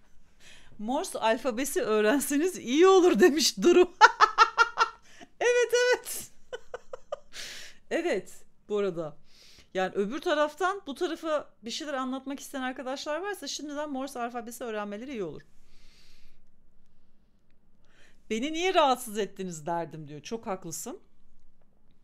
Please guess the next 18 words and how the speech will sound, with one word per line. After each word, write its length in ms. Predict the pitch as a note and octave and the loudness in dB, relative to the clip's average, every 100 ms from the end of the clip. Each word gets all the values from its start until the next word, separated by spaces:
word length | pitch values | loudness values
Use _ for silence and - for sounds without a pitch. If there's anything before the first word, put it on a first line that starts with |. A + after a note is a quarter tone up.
| - C4+ | -20 -12
Ama 200 | F4 G#4 | -8 -6
işte 360 | F#4 G#4 A#4 | -6 -4 -6
bir 60 | A#4 | -8
şeyler 360 | - B4 A4+ | -8 -6 -4
soruyorlar. 600 | A4+ F4 C#4 F#3 D#3+ F3+ | -4 -6 -6 -6 -6 -8
Ya 280 | C4+ C4+ C#4+ | -8 -8 -8
bir 100 | E4+ | -6
de, 200 | F#4 F4+ - - - - - - - - - - - - - - - - | -6 -6 -10 -20 -20 -20 -20 -20 -18 -16 -16 -14 -14 -16 -18 -18 -16 -10
yani 160 | G4+ G4+ | -8 -6
ben 140 | G#4 G4+ | -6 -6
şöyle 280 | G#4 G4 | -4 -4
hayal 340 | E4 C#4+ B3 G#3+ | -2 -2 -2 -4
ediyorum. 360 | F#3 F#3 F#3 | -4 -6 -6
Ölüp 300 | G3+ C#4 D#4 | -8 -12 -12
gittikten 520 | D4 - - - D#4+ D4+ | -16 -18 -20 -10 -10 -10
sonra 280 | - A#3 | -10 -10
inşallah 580 | - - D4 A#3+ A3+ B3 | -8 -8 -6 -4 -6 -8
ruhum 460 | A3 B3 A#3+ D4 | -8 -8 -8 -10